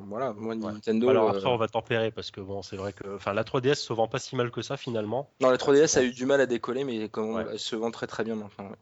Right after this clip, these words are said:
Speaker 2: Maintenant, elle commence à bien se vendre, euh, comparée à la P S Vita, notamment.
Speaker 1: Ouais.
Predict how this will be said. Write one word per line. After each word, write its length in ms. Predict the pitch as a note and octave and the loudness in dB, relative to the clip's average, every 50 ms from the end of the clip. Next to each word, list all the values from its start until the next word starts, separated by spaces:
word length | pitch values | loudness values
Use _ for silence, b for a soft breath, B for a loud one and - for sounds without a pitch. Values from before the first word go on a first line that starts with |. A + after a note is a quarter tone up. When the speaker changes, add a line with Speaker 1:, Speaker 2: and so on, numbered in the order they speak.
| _ | _
Speaker 2:
Maintenant, 280 | - G#2 G2+ - A#2 A2+ | -6 -6 -6 -4 -4 -4
elle 60 | G#2+ | -4
commence 260 | G#2 - G#2+ G#2 - | -4 -6 -6 -6 -6
à 60 | - G2+ | -8 -6
bien 200 | G2+ G#2 G2+ G2+ | -4 -2 -2 -2
se 120 | G2+ G2+ | -2 0
vendre, 340 | A2 A#2+ B2+ C3 B2 A2 G#2 | 2 2 4 2 2 0 -2
euh, 340 | G2+ G2 G2 G2 F#2+ F#2+ F#2+ | -2 -2 -4 -4 -4 -6 -6
comparée 340 | - G#2+ F#2+ - G2+ F#2+ | -8 -10 -4 -2 0 0
à 40 | G2 | 0
la 80 | G2 F#2+ | -2 -2
P 140 | - - G2 | -4 -6 -6
S 80 | G2 | -6
Vita, 260 | G2 F#2+ G2+ - A2 | -6 -8 -8 -6 -6
notamment. 460 | G#2+ G2+ F#2 - F#2 F#2+ G#2 B2 C3+ - b b b b b b b | -6 -6 -6 -6 -6 -4 -4 -6 -6 -8 b b b b b b b
Speaker 1:
Ouais. 120 | G#2 G2 | -14 -14